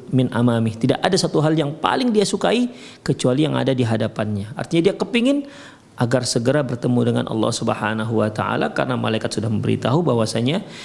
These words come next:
dia akan mendapatkan keridhaan Allah, dia akan mendapatkan kemuliaan dari Allah Subhanahu wa Ta'ala. Sehingga inilah yang disebut sabda Rasulullah sallallahu alaihi wasallam,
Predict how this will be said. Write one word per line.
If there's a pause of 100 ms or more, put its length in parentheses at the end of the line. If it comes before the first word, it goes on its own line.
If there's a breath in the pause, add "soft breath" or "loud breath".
(240 loud breath)
dia
akan
mendapatkan
keridhaan
Allah,
dia
akan
mendapatkan (400 loud breath)
kemuliaan
dari
Allah
Subhanahu
wa
Ta'ala. (480 loud breath)
Sehingga (180 loud breath)
inilah
yang
disebut
sabda
Rasulullah
sallallahu
alaihi
wasallam,